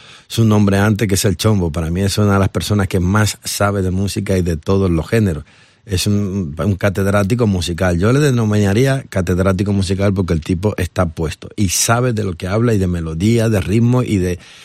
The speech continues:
y de fusiones, y cuando dicen que una canción es plagio o no, porque lleva la misma, eh, acordes y tal. Pero bueno, reggaetón, pues mira, viene de la, del reggae, de Jamaica, ha ido evolucionando, luego ¿quién lo lleva? Lo lleva,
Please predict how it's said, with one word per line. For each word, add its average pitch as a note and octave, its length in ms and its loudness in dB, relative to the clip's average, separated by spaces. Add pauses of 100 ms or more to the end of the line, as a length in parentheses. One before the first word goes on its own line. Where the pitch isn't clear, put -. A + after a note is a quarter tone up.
(100)
y G#2+ 140 2
de F#2 140 0
fusiones, B2+ 600 0
y B2 60 2
cuando G2 320 2
dicen A2 260 2
que G2+ 80 -2
una G#2 140 0
canción F#2+ 360 -2
es F#2+ 80 0
plagio G2 420 -2
o F#2+ 40 -2
no, D3 300 2
porque G#2 320 0
lleva G2+ 320 0
la G2 80 2
misma, G2 460 2 (380)
eh, - 60 -6
acordes A#2 800 0
y F#2+ 80 -2
tal. E2+ 240 -2 (360)
Pero C3 180 2
bueno, C3 260 0 (480)
reggaetón, C#3 640 2
pues A2+ 160 0
mira, A2+ 220 2
viene B2+ 260 2
de C#3+ 60 2
la, G#2 100 2
del F#2 300 0
reggae, G#2 400 0
de F#2 100 0
Jamaica, G2+ 480 0
ha G2 180 2
ido A#2+ 140 4
evolucionando, A#2+ 800 2
luego G#2+ 320 2
¿quién A2+ 400 2
lo A2 60 4
lleva? G#2+ 400 2
Lo F2 80 0
lleva, G2+ 500 2